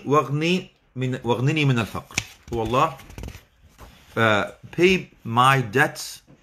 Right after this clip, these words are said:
and help me from being poor. اللهم أنت خلقت نفسي. You are created, you are created my soul.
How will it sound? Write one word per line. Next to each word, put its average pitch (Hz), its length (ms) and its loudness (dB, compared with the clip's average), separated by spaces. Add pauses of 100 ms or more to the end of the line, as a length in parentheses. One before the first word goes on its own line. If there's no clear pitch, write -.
(600)
and 135 340 2 (500)
help 156 360 0
me 139 340 -2
from 113 240 -4
being 123 240 0
poor. 98 380 -4 (440)
اللهم 127 360 2
أنت 143 220 -4
خلقت 127 440 -4
نفسي. 107 640 -4
You 107 160 -2
are 117 140 0
created, 123 640 -2
you 117 140 2
are 110 60 0
created 135 420 -2
my 120 120 0
soul. 104 420 -2